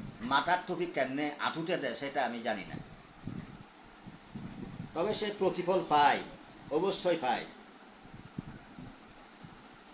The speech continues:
সেই প্রতিফল পায় ওরা। এরকম অনেক লোক যখন বিপদে পড়বে,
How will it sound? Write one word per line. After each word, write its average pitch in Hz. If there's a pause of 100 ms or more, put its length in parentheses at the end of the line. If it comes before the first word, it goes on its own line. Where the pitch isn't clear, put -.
(300)
সেই 180
প্রতিফল 165
পায় 147
ওরা। 110 (2000)
এরকম 139
অনেক 165
লোক 160 (3250)
যখন 180
বিপদে 160
পড়বে, 160